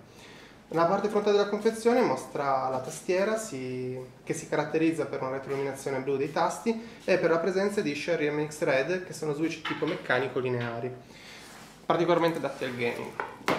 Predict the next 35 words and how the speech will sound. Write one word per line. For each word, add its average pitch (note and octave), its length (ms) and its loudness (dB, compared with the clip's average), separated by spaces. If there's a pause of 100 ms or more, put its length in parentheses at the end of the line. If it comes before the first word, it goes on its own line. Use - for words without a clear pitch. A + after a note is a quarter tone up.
parte G3+ 140 2
posteriore G#3+ 420 4
della G#3 140 2
confezione A3 680 2
riprende C#3 440 0
molte D#3+ 260 0
caratteristiche C#3+ 640 -4
della C3+ 140 -2
tastiera, G3 500 0
abbiamo B2+ 240 0
appunto C3+ 300 -4
la C3 80 0
presenza B2+ 480 -2
dei B2 420 -2
Sharry C3 320 -4
M G3 360 0
X, A#3 300 2 (340)
le D3+ 100 -2
connessioni D3+ 500 4
U C#3+ 120 2
S D3 200 -2
B C#3+ 100 -2
tre D3+ 120 -6
punto C#3 340 0
zero C#3+ 240 0
laterale D#3+ 760 4
e C#3+ 180 0
uscite B2+ 400 -4
audio, C#3 460 2 (500)
ehm, D3 1160 6 (720)
capacità E3 400 2
di D3+ 140 4
anti-ghosting D3+ 580 0
particolarmente C#3+ 680 0
elevate, G#3 640 2